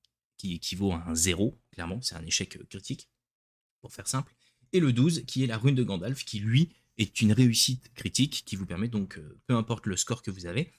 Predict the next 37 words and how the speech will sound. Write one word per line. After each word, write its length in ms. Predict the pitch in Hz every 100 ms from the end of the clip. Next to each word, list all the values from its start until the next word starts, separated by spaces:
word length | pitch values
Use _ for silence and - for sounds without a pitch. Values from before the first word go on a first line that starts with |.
| _ _ 95
euh, 260 | 87 78 - -
réussite 500 | 123 110 196 185 -
directe. 440 | 117 120 - _ _ _ _ _ _ _ _ -
Comment 140 | 208
ça 140 | 196 185
se 60 |
passe ? 260 | 156 151 -
En 80 | 143
gros, 140 | 160
quand 120 | 160
vous 160 | 143 139
lancez 260 | 139 135 139
vos 120 | 131
dés, 500 | 135 160 170 175 170
c'est, 680 | - - - - 123 135 127
euh, 360 | 107 104 101 98 110
un 80 |
comparatif 540 | 123 139 135 120 160 -
avec 140 | 107
votre 240 | 110 - 113
seuil 180 | 135
de 100 | 131
critique. 420 | 127 123 117 - -
Donc 200 | 101 110
en 80 |
gros, 340 | 110 113 143 151 - _ -
euh, 720 | 104 98 95 92 90 85 82 80 90 - - _ _ _ _ _ _ _ _ _ _ _
votre 140 | 104 -
seuil 100 | 95
de 100 | 95
critique, 300 | - 90 92 95
votre, 240 | 95 104 95 90 85 -
votre 240 | 104 -
seuil 180 | 117 143
de 100 | 131
réussite, 280 | 117 107 98
pardon. 180 | 90